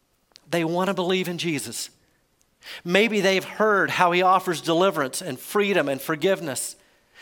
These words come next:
And lost people need to know that and experience that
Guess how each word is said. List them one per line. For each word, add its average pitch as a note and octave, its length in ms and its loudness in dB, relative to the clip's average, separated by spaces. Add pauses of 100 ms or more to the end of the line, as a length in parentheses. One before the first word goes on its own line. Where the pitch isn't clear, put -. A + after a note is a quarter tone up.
(160)
And E3+ 180 2
lost G#3 520 2 (240)
people A3 380 0
need G3 260 -2
to F3+ 100 -2
know F#3+ 340 2
that D3+ 280 4
and E3 180 0
experience F#3+ 800 0
that - 520 0